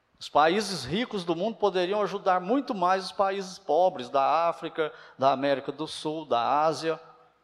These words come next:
Mas ajuda? Não, só aquilo que é o suficiente pra manter a imagem deles boa pro povo. Tem aquele ditado, né? "Não, não jogue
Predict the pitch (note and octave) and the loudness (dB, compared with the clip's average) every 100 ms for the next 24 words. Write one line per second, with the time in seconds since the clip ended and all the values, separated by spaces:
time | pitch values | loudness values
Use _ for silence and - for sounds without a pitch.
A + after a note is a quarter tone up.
0 | _ _ _ _ A2+ A#2 C3 B2+ D#3 B3 | _ _ _ _ -6 4 4 6 4 2
1 | F3+ E3 D#3 B2+ - G3+ A3 - F#3+ G#3+ | 2 2 2 2 4 4 4 0 -4 -4
2 | A3 G#3 G#3 G3+ G3+ - F#3+ - F3 F#3 | -4 0 0 0 -4 -6 -10 -6 -4 -6
3 | - F3+ F#3 G3+ G3 - D#3+ F3+ G3 - | -4 -4 -2 -4 -6 -4 0 0 -2 -6
4 | - D#3 D#3 D3+ D#3+ C#3+ D3+ C#3 D3 D3+ | -2 -2 0 0 0 -2 -6 -4 -4 -4
5 | D3+ - - _ _ _ _ - A2+ B2+ | -8 -12 -16 _ _ _ _ -4 2 2
6 | A2 F#2 F2+ - C3 - B2+ A2 F#2+ - | 2 -4 -10 -10 -10 -6 -4 -4 -6 -12
7 | _ _ _ _ _ _ _ _ _ _ | _ _ _ _ _ _ _ _ _ _
8 | _ _ _ _ _ _ _ _ _ _ | _ _ _ _ _ _ _ _ _ _
9 | _ _ _ - C#3 C#3+ E3 E3 E3+ E3 | _ _ _ -2 0 4 4 4 0 4
10 | D3+ C#3 B2 C3+ D#3+ D3+ G3+ G#3 D#3 G#3 | 6 4 2 0 0 2 2 2 2 2
11 | G#3+ D#3 E3 D#3+ D#3+ D3 A#2 | 2 2 4 4 0 -4 -4